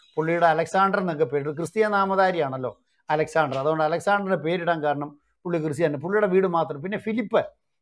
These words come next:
ഫിലിപ്പ് എന്ന് പറഞ്ഞാൽ പക്ക ക്രിസ്ത്യാനിയല്ലേ? അപ്പോൾ ഫിലിപ്പിൻ്റെയും അലക്സാണ്ടറിൻ്റെയും വീട് മാത്രമാണ് ക്രിസ്ത്യാനികളായിട്ട് മാസിഡോണിയയിൽ ഉണ്ടായിരുന്നത്.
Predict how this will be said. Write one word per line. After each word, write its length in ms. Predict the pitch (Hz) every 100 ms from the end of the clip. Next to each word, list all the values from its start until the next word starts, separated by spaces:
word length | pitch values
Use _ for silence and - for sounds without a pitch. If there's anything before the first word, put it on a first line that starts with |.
| _
ഫിലിപ്പ് 220 | 151 156
എന്ന് 120 | 202
പറഞ്ഞാൽ 240 | 214 214 214
പക്ക 220 | 214 214
ക്രിസ്ത്യാനിയല്ലേ? 600 | 247 202 208 175 143 107 95 _ _ _ 160
അപ്പോൾ 100 | 165
ഫിലിപ്പിൻ്റെയും 760 | 180 202 160 220 214 214 214 214 - _ _
അലക്സാണ്ടറിൻ്റെയും 720 | 170 170 - 208 208 202 208
വീട് 220 | 185 196 202
മാത്രമാണ് 500 | 185 185 208 175 175
ക്രിസ്ത്യാനികളായിട്ട് 920 | 160 151 190 196 196 190 180 170 170
മാസിഡോണിയയിൽ 560 | 160 180 190 208 190 160
ഉണ്ടായിരുന്നത്. 480 | 143 135 120 107